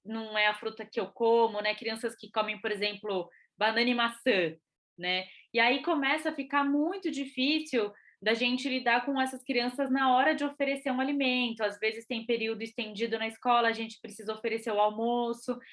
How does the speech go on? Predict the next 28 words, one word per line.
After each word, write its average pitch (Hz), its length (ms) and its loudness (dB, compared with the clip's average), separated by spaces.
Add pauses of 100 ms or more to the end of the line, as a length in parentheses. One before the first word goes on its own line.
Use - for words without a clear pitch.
(320)
é, 254 180 4
aquilo 269 300 0
vira 247 160 0
um 247 60 -2
estresse, 262 540 0
porque 240 180 -6
a 233 80 -4
criança 240 340 -2
não 269 300 -2
quer 294 260 2
mais 262 200 -2
ficar 226 240 -4
na 202 80 -2
escola, 240 640 2 (100)
porque 277 260 -6
ela 294 360 2
não 370 180 -8
quer 320 320 2 (240)
almoçar 294 720 2
na 226 140 0
escola. 175 680 0 (400)
Então, 285 400 0
quais 311 300 2
estratégias 254 1040 0
que 233 100 -4
a 220 40 -2
gente 233 280 -6
pode 202 720 -2